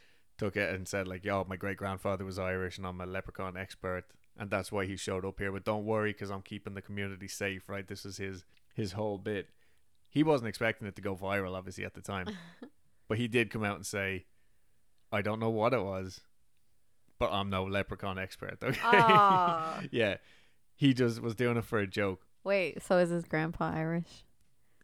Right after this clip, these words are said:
Speaker 1: I don't think so.
Speaker 2: Oh, okay.
Speaker 1: I don't think so. Like, maybe. I don't know.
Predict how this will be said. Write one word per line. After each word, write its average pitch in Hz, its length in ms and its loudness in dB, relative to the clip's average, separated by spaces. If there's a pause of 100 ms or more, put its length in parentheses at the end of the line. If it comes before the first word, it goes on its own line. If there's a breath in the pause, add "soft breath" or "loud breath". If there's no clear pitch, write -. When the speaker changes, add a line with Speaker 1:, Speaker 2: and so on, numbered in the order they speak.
Speaker 1:
I 120 80 6
don't 113 260 0
think 90 200 -6
so. 87 260 -12 (100)
Speaker 2:
Oh, 85 160 -2
okay. - 160 -10
Speaker 1:
I - 20 -2
don't 101 240 -2
think - 180 -12
so. - 120 -10
Like, 127 220 2
maybe. 135 380 4
I 98 80 -2
don't 98 140 -4
know. - 140 -14